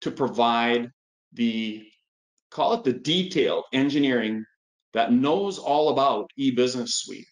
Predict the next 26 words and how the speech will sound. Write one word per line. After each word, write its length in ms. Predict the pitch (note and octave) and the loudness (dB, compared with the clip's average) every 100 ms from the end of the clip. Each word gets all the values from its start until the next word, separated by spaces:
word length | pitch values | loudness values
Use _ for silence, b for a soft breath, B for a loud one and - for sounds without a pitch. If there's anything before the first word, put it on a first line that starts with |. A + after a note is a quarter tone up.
| _ _ | _ _
So, 400 | - C3+ B2 B2+ | 0 4 4 2
for 160 | C#3+ C#3+ | -2 -2
example, 420 | C#3 C#3+ C3+ A#2+ | -2 -2 0 0
what 80 | A#2 | -2
I'm 100 | A2+ | -2
showing 420 | - E3+ D#3+ D#3 | -2 2 2 2
you 120 | C#3+ | 2
here 220 | C3+ C#3 | 2 2
is 100 | B2 | 2
a, 120 | A#2 A2+ - | 0 -6 -4
as 400 | A2 A2+ A2+ G#2 | -4 0 0 2
a, 200 | A2+ A2+ | 2 2
uh, 180 | G#2+ G#2+ B B G#2+ | 2 0 B B -4
uh, 300 | - A2 A#2 | 0 0 2
an 80 | A#2+ | 0
example 640 | G#2+ A2 B2+ D#3+ D#3+ B2+ | 0 -2 0 -2 -2 0
of 200 | A#2+ G#2 | 0 0
that, 260 | A2+ G#2+ G#2 - _ _ - | 0 0 -2 -8 _ _ -8
um, 340 | G#2 G2+ - - | -6 -4 -6 -2
detailed 540 | C#3+ D3 D3 B2+ B2 | -2 0 2 2 2
engineering 520 | C3 B2 A#2+ C3+ B2+ | 0 0 0 0 0
behind 360 | A#2 A#2 A2+ A2 | -2 -4 -4 -4
some 140 | B2 | -2
of 80 | A2 | 0
these 180 | G#2+ - - | -2 -4 2
plugins. 520 | E3+ B2+ A2+ G#2+ | 2 2 -4 -6